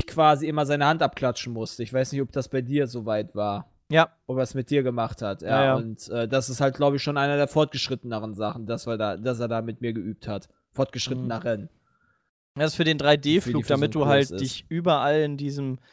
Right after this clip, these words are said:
Speaker 2: Tunnel, äh, quasi frei, also dass du überall kontrolliert hinkommen kannst und nicht wahllos und willkürlich einfach so durch die Gegend gleitest.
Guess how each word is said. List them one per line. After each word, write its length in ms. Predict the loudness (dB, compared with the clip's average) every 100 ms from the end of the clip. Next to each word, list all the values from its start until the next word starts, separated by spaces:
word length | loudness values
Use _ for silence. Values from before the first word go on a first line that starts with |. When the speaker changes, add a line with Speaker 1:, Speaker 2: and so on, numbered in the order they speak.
| _ _
Speaker 2:
Tunnel, 500 | -2 2 4 4 2
äh, 500 | -2 -2 2 4 2 0
quasi 360 | -4 -4 -4
frei, 640 | -8 -4 2 4 4 2 -2 _ _ _
also 160 | -6
dass 160 | -6 -6
du 80 | -10
überall 300 | 0 2 4
kontrolliert 560 | 0 -4 -4 2 2
hinkommen 480 | 2 -4 -4 -6 -6
kannst 440 | -8 -8 -8 -14 _ _ _
und 260 | -4 0 4
nicht 320 | 4 2 2
wahllos 500 | 4 6 4 4 0
und 180 | -2 0
willkürlich 560 | -2 0 2 2 2 0
einfach 240 | 0 0
so 100 | -2
durch 220 | -2 -4
die 120 | -4 -4
Gegend 360 | -2 -2 -6
gleitest. 580 | 0 2 2 0 -2 -4